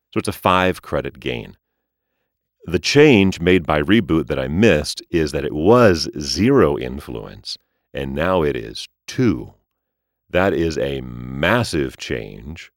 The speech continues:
for a neutral card. I don't know if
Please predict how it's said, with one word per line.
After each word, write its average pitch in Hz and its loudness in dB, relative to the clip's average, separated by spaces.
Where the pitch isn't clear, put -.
for 62 -8
a 60 -8
neutral 71 -6
card. 57 -4
I 95 0
don't 101 4
know 95 8
if - 2